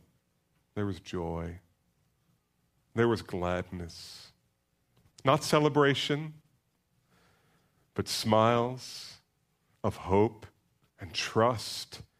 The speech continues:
and confidence. And there they were, holding their little baby.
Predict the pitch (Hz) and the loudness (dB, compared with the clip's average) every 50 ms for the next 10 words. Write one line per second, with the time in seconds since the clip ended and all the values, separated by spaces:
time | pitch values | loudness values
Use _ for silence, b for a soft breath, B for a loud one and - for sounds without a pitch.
0 | _ _ _ _ _ _ _ _ _ _ _ - 87 - - - - - - 101 | _ _ _ _ _ _ _ _ _ _ _ -18 -12 -8 -6 -6 -4 -2 -2 -2
1 | 101 107 110 - - 123 110 113 117 123 - - - - - - - - - - | -2 -2 -4 -6 -6 -4 -4 -4 -4 -8 -12 -16 -14 -14 -12 -12 -14 -14 -16 -20
2 | _ _ _ _ _ _ _ _ _ _ _ _ _ _ _ _ _ _ _ _ | _ _ _ _ _ _ _ _ _ _ _ _ _ _ _ _ _ _ _ _
3 | _ _ 127 113 107 120 123 131 131 135 139 131 131 135 127 113 107 98 87 104 | _ _ -2 0 2 4 4 4 4 2 2 2 2 2 2 2 2 2 2 0
4 | 117 120 120 127 131 127 123 120 117 113 113 113 120 117 110 101 117 117 117 113 | 0 0 0 -2 -2 -2 -2 -2 -2 -2 -2 -4 -4 -6 -6 -6 -6 -4 -6 -6
5 | 98 98 90 | -8 -10 -12